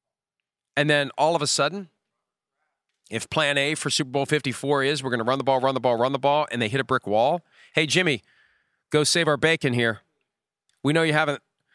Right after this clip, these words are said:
had to make a big throw in a big spot in, like, five weeks, but have at it. It's the Super Bowl. It's only the Super Bowl. And you're dueling Patrick Mahomes. Have fun with that."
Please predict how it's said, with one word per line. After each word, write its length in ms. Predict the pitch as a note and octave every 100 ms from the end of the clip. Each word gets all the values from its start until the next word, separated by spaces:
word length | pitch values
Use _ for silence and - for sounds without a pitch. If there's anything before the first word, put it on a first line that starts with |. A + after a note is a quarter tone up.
| _ _ _ -
had 120 | D3+
to 60 |
make 100 | D#3
a 60 | C#3
big 220 | A#2 D3+
throw 200 | C3+ D#3
in 60 | D3
a 20 |
big 180 | C3 C3+
spot 380 | - D#3 D3+ -
in, 60 |
like, 160 | B2 A2
five 280 | D3 C#3 A#2+
weeks, 320 | D3+ C#3 -
but 280 | - A2+ A2 _ _ -
have 200 | C3+ C3+
at 160 | C#3+
it. 100 | A#2+ - -
It's 160 | B2+
the 60 | -
Super 220 | D#3 B2+
Bowl. 280 | A2+ G#2+ F2+
It's 160 | D3 E3
only 180 | D#3
the 80 | C#3
Super 240 | - D3+ A#2+
Bowl. 240 | G#2 F#2 _ _ -
And 100 | C#3+
you're 220 | C3+ B2 _ _ _ _ -
dueling 260 | D#3 D3
Patrick 320 | B2+ C#3 C3 -
Mahomes. 440 | A#2 B2+ F#2 -
Have 200 | - B2
fun 160 | C3+ A#2
with 80 |
that." 220 | F2+ E2